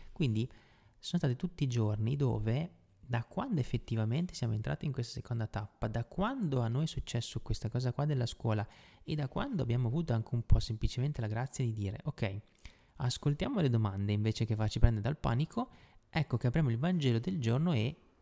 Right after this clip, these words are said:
c'è questo filone, questo filone di dire, 'Sì, hai ragione, io vengo, io ti potrei dire qualsiasi cosa in qualsiasi momento, magari te la sto dicendo proprio con questa cosa che è successa.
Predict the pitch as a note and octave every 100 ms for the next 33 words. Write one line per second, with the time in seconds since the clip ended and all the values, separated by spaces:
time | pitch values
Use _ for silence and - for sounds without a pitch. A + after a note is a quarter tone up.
0 | _ - C#3 C#3 C3+ C3 - A2 G2 G#2
1 | G#2+ B2 C3 E3+ G3+ D3 A2+ G2+ G2+ -
2 | - - - C#3 C3 E3+ B2+ G#2 G#2 -
3 | F#3 D3 A2 - G#2+ - - G3 F#3+ D#3
4 | - D3+ C3 G#2 G2+ G#2 C#3 C#3 - G3
5 | D#3 - A3 G#3+ C#3 B2 - G3 - D3
6 | A#2+ G#2+ D3 F3+ F#3+ A#3 G3+ D3 - D3
7 | - G#2 A#2 - G3 G3 C#3 B2 A#2 B2
8 | - D3+ D3 A2 - - - A2+ - A2